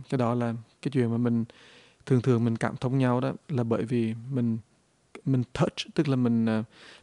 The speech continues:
mình, mình thường thường người Mỹ người ta gọi là "I am touched", tôi, tôi được, à, xúc chạm vào tim đó, tôi được cảm động đó. Thì thưa các bạn đó, cái, cái sự xúc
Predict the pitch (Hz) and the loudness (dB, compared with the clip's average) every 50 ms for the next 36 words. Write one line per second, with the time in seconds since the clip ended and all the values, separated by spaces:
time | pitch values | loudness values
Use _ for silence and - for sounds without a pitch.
0 | _ - 135 127 127 123 117 131 120 131 135 123 127 131 127 117 92 117 123 131 | _ 2 4 4 4 4 2 2 4 4 4 6 6 4 4 2 2 0 0 0
1 | 120 107 104 107 110 107 - - - - - 135 135 - 135 139 139 135 - - | 0 0 0 0 -2 -4 -6 -8 -14 -10 -6 -6 -4 -2 -2 -2 -4 -4 -4 -2
2 | - 185 175 - - - - - - 143 139 139 - - 147 143 143 131 120 104 | -2 -2 -2 -2 -8 -16 -16 -4 0 2 2 2 2 2 2 4 4 4 2 2
3 | - _ - - 117 101 113 123 123 - - _ - - - - 185 - - - | -2 _ -10 -8 -8 -8 -8 -10 -12 -16 -20 _ -14 -4 -2 -2 -2 0 0 0
4 | 123 113 113 117 117 - - 139 143 151 151 - - - 151 135 117 - - 104 | 2 2 0 0 0 2 2 2 2 2 -2 -4 -2 -2 0 0 0 0 0 0
5 | - - 135 123 113 - - 113 131 165 - _ _ - - - - - - - | 0 0 0 -2 -2 -2 -2 -4 -4 -6 -10 _ _ -20 -20 -20 -20 -20 -20 -20
6 | - - - - _ _ - 156 - 220 202 175 139 117 107 117 139 170 156 - | -20 -20 -20 -20 _ _ -6 2 4 4 4 4 4 2 2 0 0 -2 -4 -4
7 | - - - _ 190 - _ - 131 117 - - 120 117 - - - - 127 120 | -8 -14 -18 _ -18 -12 _ -4 -2 -2 -2 -2 -4 -4 -4 -4 0 0 0 2
8 | - - 226 - | 2 0 -2 -2